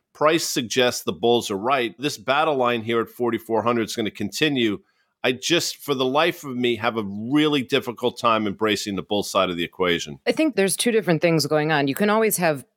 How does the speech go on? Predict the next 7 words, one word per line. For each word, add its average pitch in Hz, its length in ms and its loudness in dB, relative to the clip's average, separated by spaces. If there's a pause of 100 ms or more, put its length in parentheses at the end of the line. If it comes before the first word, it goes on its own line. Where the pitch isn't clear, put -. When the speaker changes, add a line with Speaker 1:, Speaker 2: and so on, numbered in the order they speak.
(120)
Speaker 2:
sentiment 170 800 0
lean 147 340 0
a 139 140 -2
certain 143 280 0
direction, 139 520 2
but 160 140 0
then 156 200 2